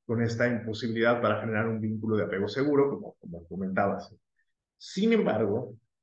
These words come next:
eh, o más bien, de la mano de esto está otro enfoque que se llama, eh, el enfoque, eh, de terapia familiar estructural, que este, su máximo exponente, Salvador Minuchin,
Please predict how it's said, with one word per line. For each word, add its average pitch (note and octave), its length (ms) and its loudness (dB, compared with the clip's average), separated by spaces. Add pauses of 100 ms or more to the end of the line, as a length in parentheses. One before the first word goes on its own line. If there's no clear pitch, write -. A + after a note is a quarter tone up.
(260)
eh, G#2+ 500 2 (460)
o A2 120 0
más C#3 160 2
bien, C3+ 280 0
de A#2+ 80 2
la A#2 120 4
mano F3 280 2
de F3 140 2
esto D3+ 180 -2
está D3 380 0
otro D#3 240 -2
enfoque C#3+ 400 -4
que G#2+ 80 -8
se G#2 120 -8
llama, A#2 520 -2
eh, F#2+ 440 -2
el F#2+ 80 -2
enfoque, F#2 280 -6
eh, F2 880 -8
de G2 140 -2
terapia G#2 340 0
familiar A2 320 -2
estructural, C3 760 -2 (520)
que A#2+ 200 4
este, B2 400 0
su - 160 -8
máximo A#2 340 -4
exponente, A2+ 360 -4
Salvador A2+ 400 0
Minuchin, C#3 600 -4